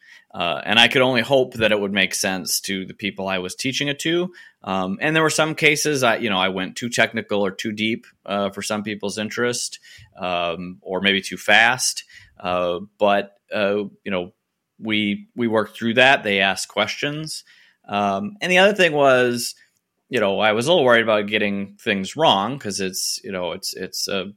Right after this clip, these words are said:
uh, it's a technical field, but there, you know, there's also, I think, some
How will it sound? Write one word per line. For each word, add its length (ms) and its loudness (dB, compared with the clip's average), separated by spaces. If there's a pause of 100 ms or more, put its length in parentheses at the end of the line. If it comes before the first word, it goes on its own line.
(800)
uh, 240 -16 (580)
it's 140 -8
a 60 -8
technical 480 2
field, 500 2
but 160 -4
there, 180 0
you 140 -4
know, 180 -2
there's 220 -4
also, 400 0
I 80 -2
think, 220 -6
some 440 -8